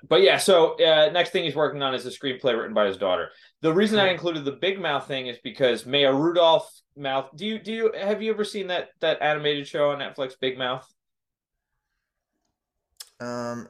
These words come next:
Speaker 2: no, this is not a great story for me because I don't have a memory right now. <laughs>
Speaker 1: That's okay.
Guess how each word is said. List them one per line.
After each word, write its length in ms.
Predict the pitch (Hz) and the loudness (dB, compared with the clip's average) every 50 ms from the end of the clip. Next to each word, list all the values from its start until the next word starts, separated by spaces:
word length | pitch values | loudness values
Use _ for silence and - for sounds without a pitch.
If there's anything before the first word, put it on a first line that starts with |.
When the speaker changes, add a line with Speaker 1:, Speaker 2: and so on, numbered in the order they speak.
| _ 78 - - | _ -20 -20 -18
Speaker 2:
no, 400 | - 123 120 113 110 107 107 107 120 | -14 -10 -10 -8 -8 -10 -10 -12 -12
this 160 | 127 135 131 | -14 -12 -12
is 100 | 151 147 | -12 -10
not 180 | 160 170 160 160 | -8 -6 -6 -6
a 40 | 156 | -4
great 180 | 143 147 139 | -6 -8 -8
story 280 | 139 - - 135 135 135 | -8 -8 -8 -8 -8 -8
for 140 | 135 - 127 | -8 -10 -10
me 180 | 123 127 127 | -8 -8 -8
because 340 | 120 110 120 - 127 113 107 | -10 -10 -12 -12 -14 -12 -12
I 80 | 113 110 | -10 -10
don't 200 | 107 113 117 110 | -8 -10 -10 -10
have 140 | 120 107 110 | -10 -12 -10
a 40 | |
memory 400 | 104 104 104 107 107 107 104 104 | -10 -10 -10 -10 -10 -10 -10 -10
right 220 | 101 101 98 95 101 | -10 -10 -10 -10 -10
now. 560 | 104 107 - - - - - - - 120 135 - - | -12 -14 -14 -16 -18 -20 -20 -18 -18 -18 -18 -18 -8
<laughs> 100 | - - | 0 2
Speaker 1:
That's 160 | 190 170 175 | 2 4 4
okay. 320 | 175 - 143 110 95 - | 2 2 2 2 0 -2